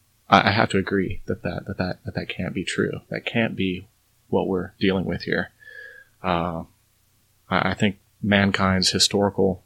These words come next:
record clearly shows visitation from beings that are not human, uh, intelligent beings that are not human.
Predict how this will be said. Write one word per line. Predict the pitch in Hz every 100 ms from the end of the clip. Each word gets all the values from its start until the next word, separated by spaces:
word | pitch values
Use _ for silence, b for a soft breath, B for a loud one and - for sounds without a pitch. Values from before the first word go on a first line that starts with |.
| -
record | 98 - 95 90 -
clearly | - - 120 104
shows | 87 - 92 87 - - -
visitation | 98 98 - 95 - 98 - _ _ _ _ _ _
from | - 95 90 90 87 _ _ _ _ _ _ 92 90
beings | 104 98 92 92 - - - _
that | - 92
are | 92
not | 92 104
human, | - 104 87 101 - - _ _ _ _ - - - _ _
uh, | 104 85 80 82 87
intelligent | 98 - 101 95 82
beings | 87 82 87
that | 95
are | 87
not | 90
human. | - 98 85 104